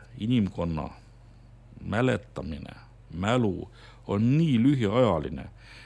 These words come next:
et globaalsete protsesside mõistmise tarvis sellest ajast ei piisa. Maal on olnud korduvalt jääaegu ning neid tuleb edaspidigi veel.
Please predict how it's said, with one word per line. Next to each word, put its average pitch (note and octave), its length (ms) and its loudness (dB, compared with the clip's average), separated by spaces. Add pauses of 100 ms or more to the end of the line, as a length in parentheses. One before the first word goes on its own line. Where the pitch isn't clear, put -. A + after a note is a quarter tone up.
(120)
et - 160 -8
globaalsete G2+ 720 0
protsesside F2+ 720 -4
mõistmise G2 580 -2
tarvis E2+ 460 -4 (380)
sellest A2 480 -2
ajast F2 420 -2
ei - 20 -8
piisa. - 540 -12 (1080)
Maal B2+ 440 2
on A2 160 4
olnud A2+ 400 4
korduvalt D3+ 960 0
jääaegu F2+ 760 2 (1000)
ning F2+ 260 -2
neid F2+ 300 -4
tuleb G2 320 -4
edaspidigi - 760 -6
veel. - 280 -12